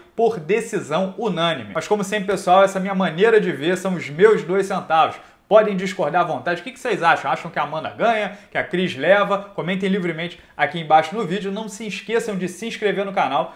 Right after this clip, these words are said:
porque assim que acabar o U F C duzentos e trinta e dois nesse sábado, vai ter resenha sobre essa luta,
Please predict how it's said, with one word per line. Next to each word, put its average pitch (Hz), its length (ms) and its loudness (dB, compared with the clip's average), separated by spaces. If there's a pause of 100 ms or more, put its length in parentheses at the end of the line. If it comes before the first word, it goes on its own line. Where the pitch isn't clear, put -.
(120)
porque 151 180 -8
assim 180 300 -2
que 190 40 -4
acabar 160 340 0
o 151 100 2
U 156 80 0
F 151 100 -4
C 165 140 -8
duzentos 151 340 -4
e 185 60 -2
trinta 185 240 -8
e - 20 -10
dois 147 220 -8
nesse 190 260 -6
sábado, 180 520 -2 (220)
vai 180 220 4
ter 185 120 0
resenha 156 360 -2
sobre 131 240 -6
essa 139 240 0
luta, 180 460 -4